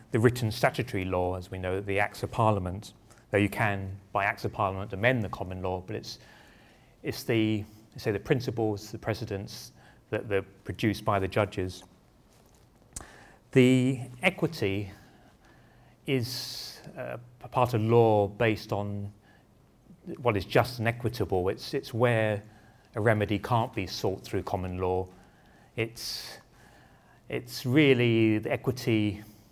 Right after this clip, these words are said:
developed because common law couldn't deal with a lot of problems, a lot of disputes.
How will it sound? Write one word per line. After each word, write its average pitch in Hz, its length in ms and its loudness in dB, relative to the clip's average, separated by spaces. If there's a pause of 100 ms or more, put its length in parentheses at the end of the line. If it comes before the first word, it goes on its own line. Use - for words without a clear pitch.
(460)
developed 110 580 2
because 110 340 -2
common 104 320 -2
law 101 140 2
couldn't 101 260 -2
deal 104 220 2
with 101 80 -2
a 101 40 0
lot 98 160 -2
of - 80 -4
problems, 95 520 -4
a - 20 -10
lot 98 160 -4
of 92 80 -6 (260)
disputes. - 720 0